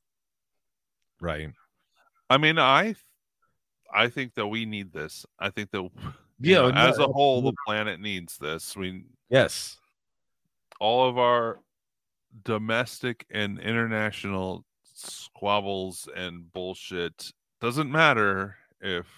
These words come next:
Speaker 2: an <laughs> asteroid hits us.
Speaker 1: Right.
Speaker 2: Um,
Speaker 1: Right.
Speaker 2: yeah. We'll see
Speaker 1: Yeah.
Speaker 2: what happens. I mean,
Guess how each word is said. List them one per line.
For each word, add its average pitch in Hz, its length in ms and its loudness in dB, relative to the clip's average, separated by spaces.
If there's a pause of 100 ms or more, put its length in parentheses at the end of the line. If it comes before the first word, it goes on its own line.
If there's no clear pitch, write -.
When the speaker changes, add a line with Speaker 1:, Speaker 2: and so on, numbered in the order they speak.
(220)
Speaker 2:
an 104 140 -4
<laughs> - 0 -
asteroid 98 640 -4
hits 78 240 -10
us. 78 320 -16 (880)
Speaker 1:
Right. 98 340 4
Speaker 2:
Um, 92 300 -10 (120)
Speaker 1:
Right. 73 200 -10 (3250)
Speaker 2:
yeah. 90 220 -4 (1500)
We'll 95 120 -4
see 104 160 -6
Speaker 1:
Yeah. 98 60 -2
Speaker 2:
what 87 120 -6
happens. 85 640 -8
I 87 80 -10
mean, 85 400 -10